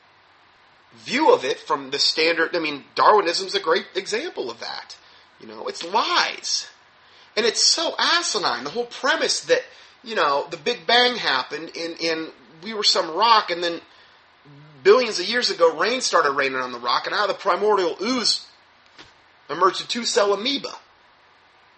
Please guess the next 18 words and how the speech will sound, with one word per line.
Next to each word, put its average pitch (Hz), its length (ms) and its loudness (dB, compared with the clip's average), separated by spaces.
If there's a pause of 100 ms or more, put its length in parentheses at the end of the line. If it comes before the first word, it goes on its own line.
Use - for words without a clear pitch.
(120)
that 180 120 -2
eventually 214 380 2
turned 214 260 -2
into 196 140 -4
some 202 200 0
type 196 220 -4
of 135 140 -4 (840)
gillfish 180 800 2 (480)
that 143 120 -8
slithered 220 420 2
onto 208 280 6
land 165 640 -2 (760)
and, 165 500 4 (140)
you 180 140 -4
know, 151 240 2
became 208 340 2
a 165 60 2
parakeet, 190 720 0